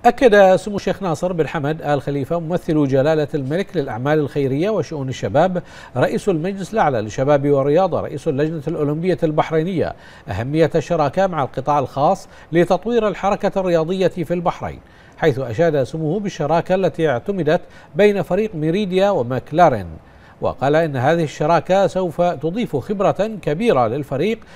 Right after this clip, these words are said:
لتمكنه من تحقيق أفضل النتائج لتحقيق رؤية حضرة صاحب الجلالة ملك البلاد المفدى الرامية إلى إبراز الصورة الحضارية والمشرقة لمملكة البحرين والترويج لها في مختلف المحافل،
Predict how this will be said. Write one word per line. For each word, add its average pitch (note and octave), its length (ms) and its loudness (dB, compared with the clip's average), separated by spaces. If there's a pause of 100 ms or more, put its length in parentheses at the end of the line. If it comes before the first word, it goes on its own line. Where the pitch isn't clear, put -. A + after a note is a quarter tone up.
(140)
لتمكنه G3 720 -2
من F#3+ 220 -4
تحقيق F#3+ 580 -4
أفضل G3 280 0
النتائج D3 600 2 (320)
لتحقيق D#3+ 580 -2
رؤية F#3 460 2
حضرة F#3+ 360 0 (100)
صاحب F#3+ 380 -4
الجلالة D#3+ 540 2 (720)
ملك G3 320 0
البلاد F3+ 440 2
المفدى F#3 580 2
الرامية D#3+ 640 -2
إلى A2 200 -4
إبراز E3 340 2
الصورة F#3 440 0
الحضارية F#3 600 0
والمشرقة G3 760 -4 (300)
لمملكة D3 560 0
البحرين D#3 580 -2 (220)
والترويج F#3 600 2
لها F#3+ 320 2
في E3 140 -6
مختلف E3+ 440 -2
المحافل، D3 580 -2